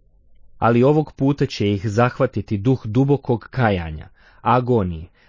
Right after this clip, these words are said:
pa će prihvatiti svoga kralja. Evo kako čitamo: „A na dom Davidov i na Jeruzalemce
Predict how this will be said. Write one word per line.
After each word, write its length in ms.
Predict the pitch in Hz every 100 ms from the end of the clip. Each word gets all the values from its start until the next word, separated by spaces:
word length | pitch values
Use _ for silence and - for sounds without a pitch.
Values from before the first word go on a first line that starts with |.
| -
pa 100 | 127
će 160 | -
prihvatiti 640 | 131 147 151 156 - 90 95
svoga 380 | - 104 92 90
kralja. 520 | - 90 85 82 80 _ _ _ _ -
Evo 240 | 131 123
kako 300 | 104 101 -
čitamo: 540 | - 87 - 80 76 80 _ _ _ _ _ _ _ _ _ _ _
„A 120 | 127
na 120 | 139
dom 320 | 127 160 165
Davidov 600 | 139 127 123 120 95 87 82 - _ _ -
i 80 |
na 120 | 123 117
Jeruzalemce 880 | 113 113 107 107 117 127 135 -